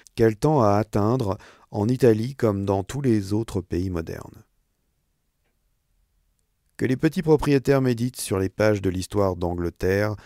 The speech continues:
apportées dans ce livre, qu'ils méditent sur l'accumulation capitaliste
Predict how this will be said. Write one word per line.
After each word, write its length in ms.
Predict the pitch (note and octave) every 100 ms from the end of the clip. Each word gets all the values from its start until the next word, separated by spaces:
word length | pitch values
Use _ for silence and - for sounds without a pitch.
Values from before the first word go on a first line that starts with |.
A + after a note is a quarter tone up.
| - - -
apportées 460 | - A2 A2+ - G#2+
dans 140 | G2
ce 100 | -
livre, 400 | F2+ E2+ E2+ F#2 _ _ -
qu'ils 160 | A#2+
méditent 300 | C3 D3 E3
sur 300 | - - A2+
l'accumulation 720 | G#2+ A#2 A#2+ A#2 A2+ G#2+ A2+ G#2+
capitaliste 720 | G2+ G2 F#2 F2+ G2 -